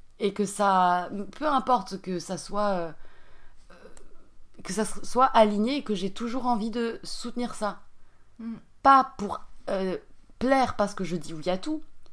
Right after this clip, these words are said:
Speaker 1: mais
Speaker 2: Mm.
Speaker 1: parce que j'ai vraiment à l'intérieur de moi, là, le, le, le sentiment profond de dire, si ce que tu fais, ça te fait heureux,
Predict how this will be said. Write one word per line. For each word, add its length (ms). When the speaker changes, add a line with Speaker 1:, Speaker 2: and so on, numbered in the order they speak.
Speaker 1:
mais 100
Speaker 2:
Mm. 20
Speaker 1:
parce 160
que 80
j'ai 140
vraiment 400
à 120
l'intérieur 460
de 80
moi, 320
là, 300
le, 200
le, 300
le 140
sentiment 480
profond 400
de 100
dire, 320
si 360
ce 180
que 100
tu 160
fais, 180
ça 160
te 120
fait 340
heureux, 360